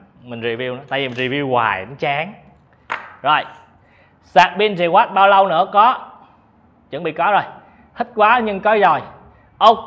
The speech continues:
bán mua lại cái mới anh ơi. Anh Vin nãy livestream quên cả cạo râu rồi, đây đâu rồi?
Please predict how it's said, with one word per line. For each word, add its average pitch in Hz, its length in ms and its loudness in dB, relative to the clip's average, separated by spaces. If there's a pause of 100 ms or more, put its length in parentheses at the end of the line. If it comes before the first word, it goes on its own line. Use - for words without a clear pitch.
(180)
bán 233 240 4
mua 226 100 2
lại 196 140 2
cái 226 80 -6
mới 233 120 4
anh 262 140 4
ơi. 226 100 8 (440)
Anh 202 260 -6
Vin 208 300 0
nãy 180 180 -2
livestream 196 380 -2
quên 185 200 -4
cả 180 120 -4
cạo 170 180 0
râu 170 260 2
rồi, 147 160 -4
đây 143 140 -6
đâu 139 120 -4
rồi? 135 120 -2